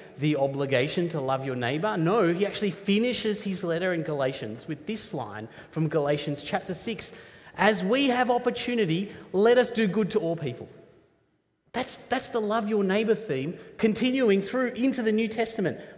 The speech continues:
past, past Jesus' death and resurrection, into the church. "Let us do good to all people." Right? But do you see how, actually, interestingly,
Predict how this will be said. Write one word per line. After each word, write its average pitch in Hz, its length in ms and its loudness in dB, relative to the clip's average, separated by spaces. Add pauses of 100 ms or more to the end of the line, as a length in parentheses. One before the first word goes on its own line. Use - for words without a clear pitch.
past, - 460 0 (200)
past 247 340 0 (160)
Jesus' 220 640 -2
death 190 300 0
and 175 100 0
resurrection, 190 640 -6 (420)
into 233 220 2
the 214 120 0
church. - 640 -2 (240)
"Let 208 240 4
us 233 160 0
do 214 220 0
good 202 320 -4
to 220 80 0
all 196 200 0
people." 185 380 -4 (960)
Right? - 240 -16 (560)
But 160 220 0
do 185 80 -6
you 233 60 -4
see 294 320 -2
how, 165 440 -2
actually, 165 320 -6
interestingly, 131 800 -6